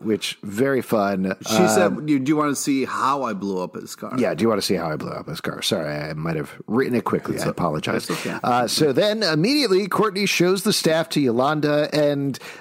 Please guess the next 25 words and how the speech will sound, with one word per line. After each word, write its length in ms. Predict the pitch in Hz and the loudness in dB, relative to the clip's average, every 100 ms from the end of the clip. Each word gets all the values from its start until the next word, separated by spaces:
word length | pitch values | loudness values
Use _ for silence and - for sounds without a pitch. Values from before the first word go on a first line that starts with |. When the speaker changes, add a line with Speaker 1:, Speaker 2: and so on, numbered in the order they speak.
| - | -4
Speaker 1:
I 100 | 175 | -2
know, 160 | 214 269 - | 2 0 -2
hold 320 | - 170 240 190 | -2 2 2 2
on. 160 | 104 | 0
So 160 | - 208 | 0 2
I 80 | 214 | 2
know 140 | 262 | 2
we 100 | 349 | 2
talked 320 | - 202 190 | 2 0 2
at 80 | 175 | 0
the 60 | 143 | 2
beginning 260 | 139 135 | 2 4
of 60 | 117 | 4
the 100 | 117 | 4
episode 420 | 110 - 120 104 | 2 2 2 2
about, 300 | 101 101 92 | 2 2 2
like, 420 | 95 90 82 - - - - - - - | 0 0 -2 -8 -14 -20 -20 -20 -20 -12
how 760 | - 117 120 107 110 104 104 92 | -2 0 2 2 2 2 0 0
she's 260 | 98 151 127 | 0 0 2
just 160 | 135 | 0
being 220 | - 117 104 | 2 2 4
very 200 | 107 98 | 2 2
reckless 500 | 95 107 - 127 - | 0 0 0 0 0
with 120 | 131 | 2
anything. 560 | 147 139 147 151 160 | 2 2 0 0 -2